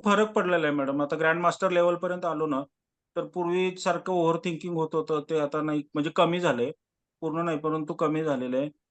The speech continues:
परंतु पूर्वी म्हणजे सारखं असं सोलर पेन व्हायचं, अं, हार्टवर असं द-, प्रेशर आल्यासारखं व्हायचं, झोप लागायची नाही वगैरे, अशा गोष्टी व्हायच्या खूप. म्हणजे झोपायलाच नको वाटायचं, रात्र झाली की नको वाटायचं. पण ते खूप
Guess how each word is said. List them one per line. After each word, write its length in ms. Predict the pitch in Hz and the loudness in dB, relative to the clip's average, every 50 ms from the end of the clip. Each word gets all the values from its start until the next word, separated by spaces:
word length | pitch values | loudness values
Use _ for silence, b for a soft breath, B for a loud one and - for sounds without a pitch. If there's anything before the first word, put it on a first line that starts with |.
| _ _ _ _ _ _ - | _ _ _ _ _ _ -2
परंतु 360 | 160 156 165 165 156 165 165 | 0 0 0 0 -2 -4 -6
पूर्वी 340 | 160 - 170 160 160 165 170 | -4 -4 -2 0 0 0 0
म्हणजे 260 | 170 165 156 170 165 | 0 0 0 0 0
सारखं 340 | 156 170 151 143 135 165 151 | 0 0 0 0 -2 -4 -4
असं 140 | - 160 151 | -4 -4 -4
सोलर 380 | 151 160 147 143 147 147 147 | -2 -2 0 0 0 0 0
पेन 260 | 143 - 156 147 147 | -2 -2 -2 0 0
व्हायचं, 380 | 147 135 131 120 117 131 127 123 120 120 _ _ _ _ _ _ _ _ _ _ _ - | 0 0 -2 -2 -4 -6 -6 -6 -6 -10 _ _ _ _ _ _ _ _ _ _ _ -4
अं, 500 | 127 131 131 131 127 127 123 123 120 117 | -2 0 2 2 2 0 -2 -2 -4 -4
हार्टवर 420 | 113 135 143 139 151 147 147 143 | -4 -4 -4 -4 -2 -2 0 0
असं 300 | 135 - - 151 127 - | -2 -2 -4 -6 -6 -6
द-, 100 | - 139 | -4 -2
प्रेशर 480 | 147 139 135 _ - 151 135 - 151 143 | -4 -4 -2 _ -2 -2 -2 0 0 0
आल्यासारखं 420 | 143 131 139 135 - 135 131 143 | 0 0 -2 -4 -6 -6 -4 -2
व्हायचं, 240 | 135 123 113 - 139 | -2 -2 -2 -4 -4
झोप 240 | 131 139 135 127 - | -2 -2 -2 -2 -2
लागायची 360 | 139 123 127 127 120 - 135 | -2 -2 -2 -4 -4 -6 -6
नाही 220 | 127 123 120 120 120 _ _ _ _ _ _ _ _ _ - | -6 -6 -6 -8 -10 _ _ _ _ _ _ _ _ _ -6
वगैरे, 260 | 151 135 131 135 135 | -4 -2 0 0 0
अशा 180 | 135 - - 151 | 0 -2 -2 -2
गोष्टी 280 | 147 147 143 - 160 | -2 -2 -2 -2 -2
व्हायच्या 320 | 147 143 139 131 - 139 131 | -2 -2 -2 -2 -4 -8 -8
खूप. 200 | 127 127 117 - _ _ _ _ - | -8 -10 -14 -14 _ _ _ _ -10
म्हणजे 300 | 123 123 113 110 107 - _ _ _ _ _ - 143 | -8 -6 -6 -6 -8 -10 _ _ _ _ _ 0 2
झोपायलाच 400 | 160 156 156 170 165 175 170 175 | 4 4 6 4 4 4 2 0
नको 200 | 170 143 139 143 | -2 0 0 0
वाटायचं, 200 | 123 127 123 135 | 0 0 0 -2
रात्र 240 | 139 143 - 147 147 | -2 -2 -2 -2 -2
झाली 220 | 147 143 135 143 | 0 0 0 0
की 60 | 147 | 0
नको 240 | 147 139 131 - 135 | -2 -2 -2 -2 -4
वाटायचं. 320 | 123 110 107 101 101 107 101 _ _ _ _ _ _ _ _ _ _ _ _ _ _ _ _ _ _ _ _ _ _ _ _ _ _ _ _ _ _ _ _ _ | -4 -4 -6 -10 -12 -16 -20 _ _ _ _ _ _ _ _ _ _ _ _ _ _ _ _ _ _ _ _ _ _ _ _ _ _ _ _ _ _ _ _ _
पण 100 | - 156 | -6 -4
ते 220 | 147 165 175 170 - | -2 0 -2 -2 -2
खूप 200 | - 180 175 - | -4 -6 -6 -6